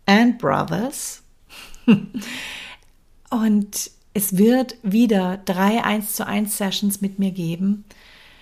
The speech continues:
Ein cooles Workbook, wo wir alle kreativen Blockaden behandeln, betrachten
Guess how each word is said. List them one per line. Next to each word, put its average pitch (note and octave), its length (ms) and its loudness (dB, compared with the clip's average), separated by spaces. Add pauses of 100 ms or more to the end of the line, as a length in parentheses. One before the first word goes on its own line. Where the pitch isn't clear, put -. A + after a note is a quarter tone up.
(400)
Ein F#3+ 680 0 (260)
cooles B3+ 500 0
Workbook, G3 680 -4
wo F3 160 -6
wir F#3+ 320 -4 (400)
alle B3+ 600 0
kreativen A3+ 720 -2
Blockaden G#3 640 -2
behandeln, F#3+ 840 -2 (880)
betrachten A#3 720 -4